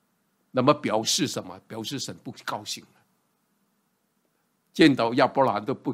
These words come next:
讲话，本来以前跟他讲话，常常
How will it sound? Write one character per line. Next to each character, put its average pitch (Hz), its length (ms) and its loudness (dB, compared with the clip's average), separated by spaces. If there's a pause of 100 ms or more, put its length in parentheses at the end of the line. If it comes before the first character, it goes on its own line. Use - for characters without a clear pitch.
(100)
讲 - 220 -10
话， 104 220 -12 (920)
本 143 100 2
来 131 120 6
以 127 180 2
前 123 280 -2
跟 156 220 0
他 143 140 0
讲 123 240 -8
话， 120 180 -8 (540)
常 127 180 -4
常 117 220 -6